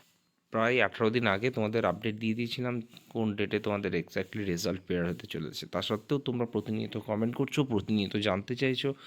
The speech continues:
মানে বিভিন্ন সোশ্যাল মিডিয়ায় এখন এমন হয়ে গেছে তোমরা যে যা বলছে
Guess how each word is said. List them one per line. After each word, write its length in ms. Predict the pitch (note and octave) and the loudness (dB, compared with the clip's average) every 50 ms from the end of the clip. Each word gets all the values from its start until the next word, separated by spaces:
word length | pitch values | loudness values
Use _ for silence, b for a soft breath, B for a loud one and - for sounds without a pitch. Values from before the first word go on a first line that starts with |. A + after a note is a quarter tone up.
| B B B B B B B B B | B B B B B B B B B
মানে 180 | - G#2+ G#2+ A2 | -2 0 0 0
বিভিন্ন 420 | G#2+ G#2+ G#2+ A2+ C3 C#3 D3+ D3+ | 0 0 0 2 2 4 4 2
সোশ্যাল 360 | C3+ - B2 A#2 - - C3 C3 | 2 2 -2 -2 0 0 2 2
মিডিয়ায় 420 | C3 B2+ C3+ C3+ C#3 C3+ C3+ C3 | 2 4 4 6 6 6 6 4
এখন 320 | B2+ - C#3 C#3 C3+ B2 | 2 2 0 0 0 2
এমন 400 | G2 E2+ E2+ G#2 A#2 A#2+ B2 B2 A2+ G2 | 0 2 2 2 2 2 2 0 0 0
হয়ে 160 | A#2 A#2+ B2+ | 2 2 2
গেছে 260 | C3 B2+ B2 B2+ B2 | 2 0 -2 -2 -4
তোমরা 300 | A2+ - - A2 G#2+ G#2+ | -6 -6 -6 -4 -4 -4
যে 200 | G#2 A2 G#2+ G#2 | -2 0 -2 0
যা 220 | G#2 A2+ G#2 F#2+ F2+ | 2 4 4 4 4
বলছে 400 | F2+ F2+ G2 G#2 G#2 - - | 4 2 0 0 2 0 0